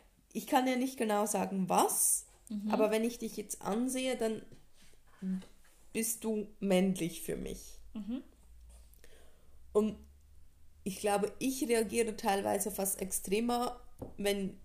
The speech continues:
Speaker 1: dich jemand als Frau bezeichnet wie
Speaker 2: Mhm.
Speaker 1: du. Aber das gibt sich mit der Zeit. Also
Speaker 2: Einer, einer Arbeitskollegin von mir ist heute aufgefallen, dass sie mich,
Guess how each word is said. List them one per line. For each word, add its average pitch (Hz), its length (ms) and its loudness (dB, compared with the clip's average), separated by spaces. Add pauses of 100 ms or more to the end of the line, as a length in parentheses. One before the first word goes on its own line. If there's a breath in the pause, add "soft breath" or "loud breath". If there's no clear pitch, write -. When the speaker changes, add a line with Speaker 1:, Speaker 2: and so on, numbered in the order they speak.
(120)
Speaker 1:
dich 196 180 -8
jemand 196 380 0
als - 240 0
Frau 185 260 2
bezeichnet 196 640 -2 (520)
wie 180 220 0
Speaker 2:
Mhm. 214 260 -4
Speaker 1:
du. 247 360 0 (2250 soft breath)
Aber 202 580 6 (500)
das - 480 6
gibt 202 280 -2
sich 208 220 0
mit 196 240 0
der 180 180 0
Zeit. - 420 -2
Also 190 460 2 (260)
Speaker 2:
Einer, 208 420 -6 (220)
einer 208 140 -4
Arbeitskollegin 233 680 -6
von 226 140 -6
mir 220 100 -4
ist 226 140 -6
heute 190 260 -4
aufgefallen, 202 640 -4
dass 202 200 -6
sie 214 60 -6
mich, 196 400 -8